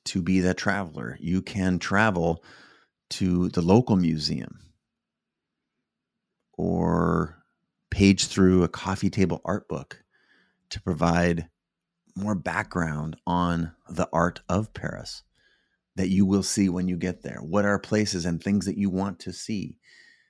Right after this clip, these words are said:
Specifically providing small moments of small actions that inspire you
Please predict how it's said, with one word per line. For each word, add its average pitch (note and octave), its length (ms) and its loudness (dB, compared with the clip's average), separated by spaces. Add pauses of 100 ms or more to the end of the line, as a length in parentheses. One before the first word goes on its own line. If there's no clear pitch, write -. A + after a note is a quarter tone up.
(460)
Specifically A2+ 960 2
providing F2 920 0 (600)
small A2+ 600 2
moments F#2 600 4
of F2 220 -2
small - 400 2
actions - 920 -4 (2250)
that F2+ 460 2 (500)
inspire F#2+ 640 4
you A2+ 440 -2